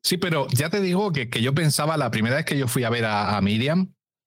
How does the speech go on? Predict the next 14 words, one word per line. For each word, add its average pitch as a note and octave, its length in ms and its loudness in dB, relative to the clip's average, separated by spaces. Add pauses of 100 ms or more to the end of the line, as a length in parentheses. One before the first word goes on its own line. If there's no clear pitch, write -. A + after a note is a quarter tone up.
(100)
eh, F2 160 0
que E2+ 120 -4
fui G#2+ 160 0
a F#2 60 2
Málaga G#2+ 580 0
y G2+ 40 2
aprovechamos F#2+ 460 -2
para G2+ 160 -2
conocernos G2 480 0
en G#2+ 80 2
persona F#2 320 0
y E2 60 0
tal, A2+ 220 0 (220)
y, F#2+ 880 2